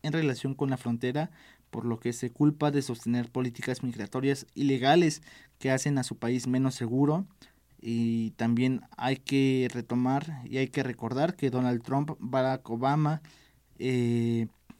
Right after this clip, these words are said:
predecesores de Joe Biden, también fueron acusados por permitir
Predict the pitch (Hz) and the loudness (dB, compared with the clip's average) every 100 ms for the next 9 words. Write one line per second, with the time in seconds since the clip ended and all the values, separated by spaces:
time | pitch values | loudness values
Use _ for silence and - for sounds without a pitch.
0 | _ 131 127 120 123 135 139 131 127 143 | _ -2 -2 -2 -2 2 2 2 2 4
1 | 143 139 131 135 160 233 - - - _ | 4 4 4 4 2 0 -6 -20 -20 _
2 | 123 123 123 135 135 135 - _ - - | -2 -2 2 2 2 0 -4 _ -20 -20
3 | - 143 135 135 131 127 117 - - - | -4 0 2 2 2 0 -4 -10 -20 -10
4 | 135 - 131 139 139 139 135 - _ - | -8 -6 -2 0 2 0 -2 -18 _ -20
5 | - _ _ _ - 135 135 - - - | -20 _ _ _ 2 4 4 0 -8 -2
6 | 139 131 120 127 123 | 0 0 -2 -6 -6